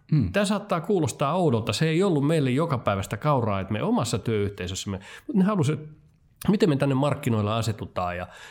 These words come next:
Speaker 2: ja se oli myöskin sitä aikaa ehkä, kun, kun tota, mm, no siinähän tapahtui se talouden <laughs> ro-, romahdus ja näin, niin asemoida itseään uudestaan, minkälaisia palveluita, tuotteita, minkälais-, millä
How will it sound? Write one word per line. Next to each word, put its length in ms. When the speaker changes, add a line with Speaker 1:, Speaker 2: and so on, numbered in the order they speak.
Speaker 2:
ja 40
se 60
oli 80
myöskin 260
sitä 220
aikaa 340
ehkä, 180
kun, 260
kun 260
tota, 500
mm, 500
no 140
siinähän 280
tapahtui 340
se 60
talouden 500
<laughs> 400
ro-, 320
romahdus 540
ja 60
näin, 240
niin 120
asemoida 640
itseään 360
uudestaan, 440
minkälaisia 480
palveluita, 520
tuotteita, 360
minkälais-, 460
millä 220